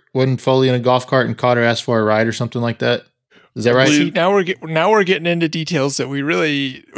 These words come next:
Speaker 3: <laughs> we really don't know.
Speaker 2: Again, that, that, that is, I think, what was put out in the screenshots of the email. Don't,
Speaker 1: Okay.
Speaker 2: don't, I don't know. I don't know what, what's true there, what's not.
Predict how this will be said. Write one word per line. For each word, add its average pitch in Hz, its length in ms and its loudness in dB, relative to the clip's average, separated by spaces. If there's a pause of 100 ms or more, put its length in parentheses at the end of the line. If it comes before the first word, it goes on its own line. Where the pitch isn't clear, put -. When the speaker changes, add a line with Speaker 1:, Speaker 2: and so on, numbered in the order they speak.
(240)
Speaker 3:
<laughs> - 360 -10
we 220 120 2
really 180 340 0
don't 139 260 -4
know. 131 320 -8 (460)
Speaker 2:
Again, 123 280 -2 (440)
that, 123 180 -4
that, 135 220 -2
that 139 440 -2
is, 143 360 0
I 131 80 0
think, 135 240 -4
what 147 160 0
was 135 160 -4
put 139 200 -2
out 135 300 0
in 127 160 -6
the 117 420 -8 (520)
screenshots 139 680 -2
of 127 60 -12
the 123 160 -6
email. 95 320 -10 (480)
Don't, 127 180 -2
Speaker 1:
Okay. 127 200 -2
Speaker 2:
don't, 123 220 -2 (460)
I 127 60 2
don't 160 240 -2
know. 127 340 -2
I 120 160 -4
don't 143 180 0
know 147 200 2
what, 143 300 0
what's 135 240 -2
true 143 340 -2
there, 139 320 0
what's 123 280 -4
not. 131 320 -4